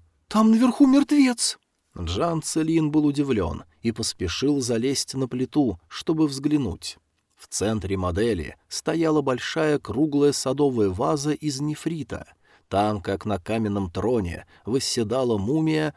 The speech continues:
в позе медитации. Открытый торс почернел, тело явно мумифицировалось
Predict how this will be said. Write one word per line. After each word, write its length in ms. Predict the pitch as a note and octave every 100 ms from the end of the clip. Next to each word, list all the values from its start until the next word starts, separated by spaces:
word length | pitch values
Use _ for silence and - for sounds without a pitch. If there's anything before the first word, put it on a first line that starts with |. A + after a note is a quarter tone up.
| _
в 140 | -
позе 420 | - G#2+ A#2 G2+ A2+
медитации. 1000 | A2 A2 G#2+ G2+ E2+ - - B1+ B1 _ _ _ _
Открытый 600 | - F2+ - D3+ F3 B2+
торс 440 | A2+ - E3 D#3 -
почернел, 760 | - - D#3 D3+ E3+ D3+ - - _ _
тело 340 | - F#3 F3 E3
явно 480 | C3+ E3 E3 D3+
мумифицировалось 1080 | D#3 D#3 D#3 - - - E3+ A2+ F2+ E2+ -